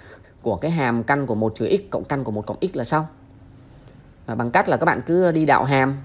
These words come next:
rồi vẽ bảng biến thiên và trên cái đoạn từ trừ một tới một các bạn chắc chắn sẽ tìm được max và min nhé.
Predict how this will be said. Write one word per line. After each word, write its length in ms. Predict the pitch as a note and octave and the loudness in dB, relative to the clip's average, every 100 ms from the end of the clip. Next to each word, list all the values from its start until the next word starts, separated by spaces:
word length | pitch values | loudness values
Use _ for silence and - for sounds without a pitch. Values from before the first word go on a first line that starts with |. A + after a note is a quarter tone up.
| - | -6
rồi 420 | B2 B2 B2 B2 | -2 -2 0 -2
vẽ 140 | A#2+ | -2
bảng 180 | - G#2+ | -4 -2
biến 120 | B2+ | -2
thiên 260 | E3 F3+ F3 - - | 4 4 4 -4 -18
và 180 | - A#2+ | -4 -4
trên 220 | A#2 D#3 | 2 0
cái 80 | D3 | 4
đoạn 160 | F3 A2+ | 2 2
từ 100 | A#2+ | -2
trừ 160 | A#2+ A#2+ | 0 0
một 180 | A#2 | 0
tới 100 | C3+ | 0
một 340 | F3 C#3+ - - | 4 4 2 -4
các 40 | |
bạn 120 | D3+ - | -6 -4
chắc 140 | E3+ | -4
chắn 120 | C3+ | -4
sẽ 100 | D3 | -4
tìm 200 | C#3 C3 | -4 -4
được 120 | A2 B2+ | -2 -4
max 120 | F3 | -4
và 100 | C3 | -4
min 200 | A#2+ D3 | -2 0
nhé. 180 | D3+ | 0